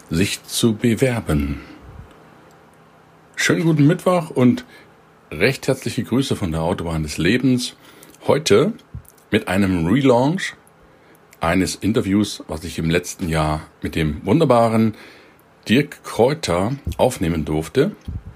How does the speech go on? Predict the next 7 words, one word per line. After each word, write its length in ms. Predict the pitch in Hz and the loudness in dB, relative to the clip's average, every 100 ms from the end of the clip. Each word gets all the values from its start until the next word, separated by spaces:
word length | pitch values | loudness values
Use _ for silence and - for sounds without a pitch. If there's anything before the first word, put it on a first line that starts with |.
| - - - | -14 -14 -2
Dirk 140 | 120 131 | 0 2
Kräuter 420 | - 180 - 120 | 4 2 4 0
ist 300 | 107 - - | 0 -6 -6
Europas 420 | - 90 104 104 | -4 -2 0 0
Verkaufstrainer 800 | - - - 107 - - 104 104 | -2 -6 -2 -2 -4 0 2 2
Nummer 380 | 95 78 98 143 | 0 0 2 2
eins 480 | 107 139 160 - - | 0 -2 -6 -14 -16